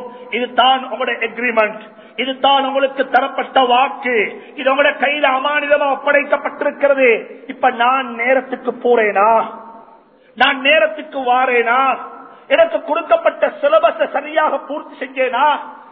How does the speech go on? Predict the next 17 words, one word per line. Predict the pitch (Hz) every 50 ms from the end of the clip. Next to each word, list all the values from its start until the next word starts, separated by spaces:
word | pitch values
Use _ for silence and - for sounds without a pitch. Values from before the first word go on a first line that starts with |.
| - -
இந்த | 214 240 233 226
ரெண்டையும் | 220 220 233 262 277 269 285 285 277 269 254 240
செய்யாம | - 240 254 247 254 262 254 240 233 240 247 269 269 269 - - - - - -
நான் | 185 226 254 254 247 240
வாங்குற | - 196 202 233 269 277 254 269 262 240 240 -
பணம் | 185 196 233 262 226 -
ஹலால் | - - 196 233 262 254 226 202
ஆகுமா? | - 165 170 175 220 277 - - - - - - - - - - _ _ _ _ _ _ _ _ _ _ _ _ _ _ _ _ _ _ _ _ _ _ _ _ _ _ _ _ _ _ _ _ _ _ _ _ _ _ _ _ _ -
இந்த | 226 262 262
ரெண்டையும் | 254 320 359 370 - 381 381 370 349 - -
செய்யாம | - - 311 339 330 339 339 311
நான் | 302 302 294 302
வாங்குற | 285 277 330 330 320 320 311 302
பணம் | 302 - 294 311 285 -
ஹலால் | - - 285 330 320 277
ஆகுமா? | 247 - 226 208 226 294 330 - - - - - - _ _ _ _ _ _ _ _ _ _ _ _ _ -
இது | 240 285 -